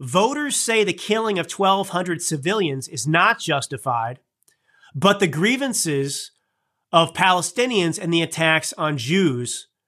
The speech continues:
are genocidal." Now, that's only part of the story. Because if you look at the age range, eighteen to twenty-four,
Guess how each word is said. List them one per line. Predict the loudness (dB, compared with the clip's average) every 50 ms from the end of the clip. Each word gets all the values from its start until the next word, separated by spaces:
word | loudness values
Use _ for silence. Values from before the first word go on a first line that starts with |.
| _ _ _ _ _ _
are | 2 2 2
genocidal." | 2 -2 -4 -4 -4 -2 2 2 2 2 2 -2 -10 _ _ _ _ _ _ _ _ _ _ _ _ _ _ _ _ _ _ _ _ _ _ _ _ _ _ _ _ _ _ _ _ _ _ -20 -20 _ _ _ _ _ _ _
Now, | 2 4 4
that's | 4 4 4 2
only | 0 0 0 -2
part | 2 2 2 2 2
of | 0
the | -4
story. | -4 -4 -2 -2 -2 -2 -4 -10 _ _ _ _ _ _ _ _ _ _ _ _ _ _ _ _ _ _ -4 _
Because | -2 2 4 2 4 2
if | 0 0 0
you | -2 0
look | 0 0 0 0
at | -4 -4 -2
the | -4 -4 -4 _ -4
age | -2 -2 -2 -2 -4 -4 -4
range, | -4 -4 -4 -4 -6 -8 -10 -8 _
eighteen | 4 4 4 4 2 0 0 0 0
to | 0
twenty-four, | -2 0 0 4 4 4 2 4 2 2 2 2 -2 -6